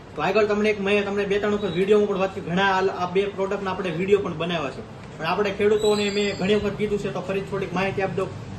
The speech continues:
આ દવાની માહિતી આપું, તમને સારું લાગે તો વાપરવાનું. એવું નથી કે ભાઈ મેં વીડિયો બનાવ્યો એટલે આ દવા તમને વાપરવા માટે જોર જબરજસ્તી કરું છું. મને લાગ્યું આ વસ્તુ સારી છે, ઘણા ખેડૂતો વાપરે છે. ઘણા લોકોએ મારો નંબર સેવ કર્યો છે, મોબાઈલ નંબર આવે છે, એમાં સ્ટેટસ પણ આપણે મૂકી છે. ઘણા ખેડૂતો,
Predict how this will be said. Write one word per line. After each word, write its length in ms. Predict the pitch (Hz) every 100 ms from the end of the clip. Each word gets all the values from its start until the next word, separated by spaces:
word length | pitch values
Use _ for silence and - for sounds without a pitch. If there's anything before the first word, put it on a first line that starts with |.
| -
આ 100 | 165
દવાની 320 | 175 202 208
માહિતી 320 | 196 202 208 202
આપું, 200 | 202 196
તમને 200 | 202 196
સારું 300 | 190 196 208
લાગે 200 | 202 196
તો 120 | 185
વાપરવાનું. 420 | 170 190 202 190
એવું 200 | 202 202
નથી 160 | 208 208
કે 60 |
ભાઈ 120 | 185
મેં 220 | 190 190 175
વીડિયો 220 | 190 208
બનાવ્યો 180 | 190 196
એટલે 140 | 190
આ 100 | 180
દવા 200 | 185 190
તમને 280 | 185 185 185
વાપરવા 400 | 160 170 190 175
માટે 280 | 165 160 180
જોર 240 | 156 180
જબરજસ્તી 420 | 175 175 170 -
કરું 140 | 139 131
છું. 400 | 117 - - - -
મને 140 | 196
લાગ્યું 280 | 214 220 220
આ 40 |
વસ્તુ 260 | 208 220 220
સારી 180 | 196 202
છે, 120 | 202
ઘણા 200 | 175 202
ખેડૂતો 280 | 190 202 185
વાપરે 260 | 185 196
છે. 180 | 190 196 185 - - -
ઘણા 180 | 185 208
લોકોએ 440 | 208 208 208 214
મારો 220 | 196 202
નંબર 320 | 202 208 214 202
સેવ 200 | 220 208
કર્યો 180 | 208
છે, 120 | 202 196
મોબાઈલ 320 | 175 190 196
નંબર 140 | 196
આવે 200 | 190 196
છે, 120 | 190
એમાં 140 | 196 180
સ્ટેટસ 360 | 185 196 202
પણ 100 | 202
આપણે 200 | 190 180
મૂકી 240 | 175 175 185
છે. 140 | 165
ઘણા 220 | 135 160
ખેડૂતો, 480 | 180 185 185 185 180